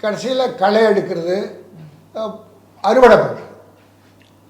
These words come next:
அது வரைக்கும் அந்த கூலி தொழிலாளி வேலை பார்க்குறான், டெய்லி கூலி வாங்கிடுறான்.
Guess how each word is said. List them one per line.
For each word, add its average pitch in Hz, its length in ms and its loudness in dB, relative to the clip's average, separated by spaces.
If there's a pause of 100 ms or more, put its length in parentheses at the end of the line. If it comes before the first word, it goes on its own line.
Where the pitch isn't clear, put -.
(140)
அது 175 300 -2
வரைக்கும் 254 720 -2
அந்த 175 200 -6
கூலி 220 420 -6
தொழிலாளி 180 460 -2
வேலை 175 200 -2
பார்க்குறான், 175 440 -8
டெய்லி 208 340 -6
கூலி 233 200 -10
வாங்கிடுறான். 117 460 -14